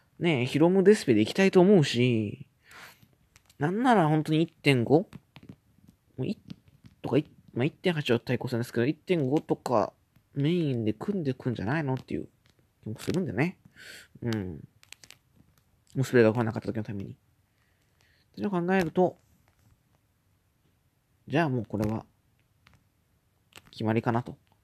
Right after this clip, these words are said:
ヒロムで決まりかなって感じですね。はい。ヨーデスペね、やってるしね、今年一回。どこだ、どっか、あれ？ドンタク？だっけ？い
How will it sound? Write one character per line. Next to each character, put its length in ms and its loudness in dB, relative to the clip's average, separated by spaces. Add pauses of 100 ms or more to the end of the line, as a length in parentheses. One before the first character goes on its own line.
(240)
ヒ 100 -2
ロ 100 4
ム 100 0
で 80 4
決 140 -8
ま 120 -4
り 80 -2
か 140 -4
な 60 0
っ 40 -6
て 80 -16
感 140 -14
じ 80 -14
で 60 -10
す 120 -16
ね。 220 -12 (160)
は 160 -12
い。 80 -18 (1200)
ヨ 280 6
ー 20 -8
デ 100 -2
ス 160 -4
ペ 540 -8
ね、 420 -6
や 80 -6
っ 40 -12
て 180 -4
る 80 0
し 160 -4
ね、 240 -4
今 100 -18
年 200 -12
一 60 -16 (120)
回。 280 -14 (960)
ど 60 -20
こ 120 -16
だ、 100 -16 (120)
ど 100 -6
っ 40 -16
か、 160 -10 (220)
あ 80 -10
れ？ 120 -10 (1200)
ド 100 -2
ン 80 -2
タ 140 -6
ク？ 240 -6 (880)
だ 100 -18
っ 40 -20 (160)
け？ 120 -16
い 60 -14